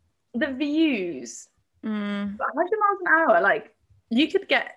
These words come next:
Speaker 1: like, if you think we drive on the motorways at seventy,
Speaker 2: Yeah.
Speaker 1: like, that's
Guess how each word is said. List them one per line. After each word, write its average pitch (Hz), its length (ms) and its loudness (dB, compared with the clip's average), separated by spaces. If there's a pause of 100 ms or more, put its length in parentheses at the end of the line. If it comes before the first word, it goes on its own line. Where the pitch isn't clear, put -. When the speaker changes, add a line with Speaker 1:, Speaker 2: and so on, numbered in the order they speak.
Speaker 1:
like, - 160 0
if 254 160 -4
you 523 240 2
think 254 240 -4
we 254 160 4
drive 202 600 4
on 233 120 2
the 214 60 2
motorways 214 460 2
at - 100 -8
seventy, 196 800 -2 (340)
Speaker 2:
Yeah. 214 360 0 (220)
Speaker 1:
like, 269 220 2
that's - 180 -6